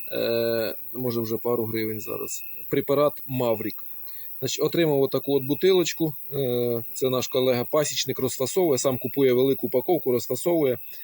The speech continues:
і надсилає. Телефони його контактні, де можна замовити цей Маврік, я оставлю в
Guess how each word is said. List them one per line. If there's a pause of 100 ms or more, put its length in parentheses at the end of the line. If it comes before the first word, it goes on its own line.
(300)
і
надсилає.
Телефони
його
контактні,
де
можна
замовити
цей
Маврік,
я
оставлю
в